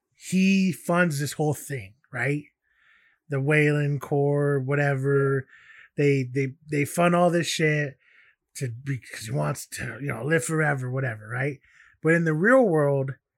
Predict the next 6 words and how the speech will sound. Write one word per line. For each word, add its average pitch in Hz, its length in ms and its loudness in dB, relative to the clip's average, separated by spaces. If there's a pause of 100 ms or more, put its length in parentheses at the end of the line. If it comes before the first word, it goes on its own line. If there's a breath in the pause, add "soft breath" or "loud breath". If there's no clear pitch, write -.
(540)
those 185 240 6
people 175 360 0
would 151 120 2
have 143 240 0
competition, 120 840 -4 (400)
yeah? 139 400 -4